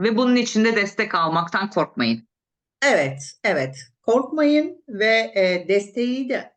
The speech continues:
Speaker 2: alın zaten. Alın. Kolektif çalışmasına bekliyorum herkese ve şimdiden şifa almasına da niyet ediyorum. <laughs>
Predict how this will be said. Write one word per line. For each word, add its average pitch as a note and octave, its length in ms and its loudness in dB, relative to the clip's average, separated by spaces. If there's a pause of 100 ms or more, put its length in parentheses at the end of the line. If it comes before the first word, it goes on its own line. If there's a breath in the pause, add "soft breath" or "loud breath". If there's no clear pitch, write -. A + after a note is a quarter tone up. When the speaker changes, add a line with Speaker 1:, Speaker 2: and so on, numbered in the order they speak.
(160)
Speaker 2:
alın G#3 380 -4
zaten. C3 500 -18 (680)
Alın. C3+ 340 -12 (1300)
Kolektif C4 440 -8
çalışmasına C4 920 -4
bekliyorum G3+ 760 -4 (400)
herkese G3 840 -6
ve G#3+ 140 -4
şimdiden G3 720 -6
şifa - 420 -10
almasına D3+ 680 -6
da A3 420 -2
niyet D3+ 320 -8
ediyorum. B2 440 -10 (1400)
<laughs> - 380 -2